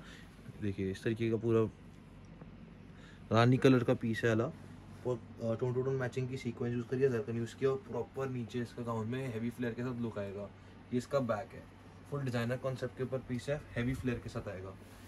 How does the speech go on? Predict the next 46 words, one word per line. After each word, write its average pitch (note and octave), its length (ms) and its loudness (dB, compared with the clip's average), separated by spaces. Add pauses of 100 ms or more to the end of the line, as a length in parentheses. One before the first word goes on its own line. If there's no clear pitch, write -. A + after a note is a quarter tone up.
(200)
ये A2 60 -6
देखिए F#2+ 220 -6
sorry, F#2+ 140 -10
इसका F2+ 300 -8
flare A2+ 300 -4
देखिए, A2+ 380 2 (300)
इसके G#2+ 200 -4
अंदर A#2+ 160 0 (120)
कैन A#2+ 220 -2
कैन्स B2 200 -2
वगैरह B2 220 2
सब A#2+ 180 -8
कुछ B2+ 160 0
attached A#2 400 0
है। D3 160 0 (340)
Heavy A#2+ 160 8
flare B2 240 4
खुलेगा, A#2 360 6
अभी C3 140 4
कैन A2+ 220 0
कैन A#2 240 0 (100)
बन, A#2 240 2
अ, A2+ 280 0
flare B2 240 2
बन B2 160 2
जाएगा A#2+ 200 6
जब C3 180 2
कैन A2 200 0
कैन A#2 180 2
इसकी A2+ 220 0
ओपन A2+ 240 2
हो A#2 60 2
जाएंगी। A2+ 380 0 (360)
इसके - 160 0
अंदर C3+ 120 4
color C3 240 0
options C3 280 2
दो B2 140 2
ही B2 80 6
मिल C3 200 4
जाएंगे। B2+ 360 2 (400)
Sir C3+ 140 4
ये C#3+ 200 -2
सिर्फ, D3 320 0 (440)
अ, B2 40 2
ये C#3+ 440 4